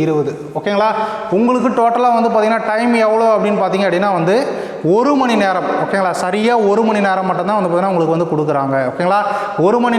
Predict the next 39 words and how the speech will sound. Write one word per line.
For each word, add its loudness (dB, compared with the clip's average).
நேரத்தை 0
வந்து 0
பார்த்தீங்கன்னா 2
நிமிஷமா 2
மாத்தணும் 0
அப்படின்னா 0
வந்து 2
அறுபது 2
நிமிஷம் 0
வந்து 0
பார்த்தீங்க 0
அப்படின்னா 0
உங்களுக்கு 0
வந்து 0
இருக்கும். -2
எவ்வளோ 0
நிமிஷம்? 0
அறுபது 2
நிமிஷம் 0
வந்து 0
பார்த்தீங்கன்னா 0
உங்களுக்கு 0
வந்து 0
இருக்கும். -6
ஓகேங்களா? 0
So, 0
இந்த 2
எண்பது 0
கொஸ்டின்ல 2
வந்து 0
பார்த்தீங்க 0
அப்படின்னா 0
வந்து 2
கொஸ்டின் 2
வந்து 2
பார்த்தீங்கன்னா 0
மூணே 4
மூணு 2
ஆங்கிள்ல 0